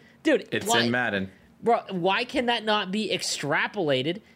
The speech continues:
Speaker 1: and be like, "Okay, if we play squad battles, rivals, all these other modes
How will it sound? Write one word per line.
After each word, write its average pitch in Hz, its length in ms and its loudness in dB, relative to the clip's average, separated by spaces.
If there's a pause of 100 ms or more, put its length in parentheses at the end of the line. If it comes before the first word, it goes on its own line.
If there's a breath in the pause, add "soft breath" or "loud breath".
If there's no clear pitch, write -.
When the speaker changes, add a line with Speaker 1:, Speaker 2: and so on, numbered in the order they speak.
(160 loud breath)
Speaker 1:
and 190 120 -2
be 190 60 0
like, 180 140 0
"Okay, 180 180 -2
if 180 80 -2
we 135 80 -8
play 143 140 -2
squad 165 260 0
battles, 214 260 0
rivals, 180 360 -2
all 175 240 2
these 196 160 2
other 202 180 2
modes 160 420 2